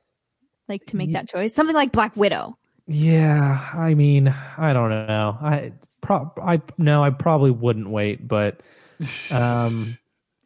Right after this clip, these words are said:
Speaker 2: a
Speaker 1: But
Speaker 2: lot of
Speaker 1: we also
Speaker 2: people,
Speaker 1: were the,
Speaker 2: a lot of
Speaker 1: we're
Speaker 2: people
Speaker 1: in the
Speaker 2: probably
Speaker 1: group
Speaker 2: would.
Speaker 1: that, I don't know. I don't think so. I
Speaker 2: I don't think
Speaker 1: disagree.
Speaker 2: so.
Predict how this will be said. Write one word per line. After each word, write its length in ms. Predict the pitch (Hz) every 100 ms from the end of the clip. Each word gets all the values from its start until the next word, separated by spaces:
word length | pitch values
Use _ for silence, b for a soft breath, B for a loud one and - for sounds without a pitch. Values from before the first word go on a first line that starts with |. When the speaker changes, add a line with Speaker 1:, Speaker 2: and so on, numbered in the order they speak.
| _
Speaker 2:
a 40 |
Speaker 1:
But 80 | 151
Speaker 2:
lot 140 | 190 214
of 60 |
Speaker 1:
we 40 | 262
also 220 | 277 254
Speaker 2:
people, 140 | 262
Speaker 1:
were 160 | 254 247
the, 80 | 240
Speaker 2:
a 40 |
lot 140 | 190 190
of 60 |
Speaker 1:
we're 60 | 196
Speaker 2:
people 140 | 254 254
Speaker 1:
in 60 |
the 40 | 254
Speaker 2:
probably 140 | 180 190
Speaker 1:
group 100 | 196
Speaker 2:
would. 120 | -
Speaker 1:
that, 200 | 240 - b b b b b b b _ _
I 140 | 311
don't 140 | 370 403
know. 260 | 359 190 -
I 120 | 254
don't 140 | 302
think 180 | 311 285
so. 120 | - 143 196 - _ _ _ _
I 100 | - 240
Speaker 2:
I 60 | 196
don't 100 | -
think 160 | - 190
Speaker 1:
disagree. 40 |
Speaker 2:
so. 120 | 104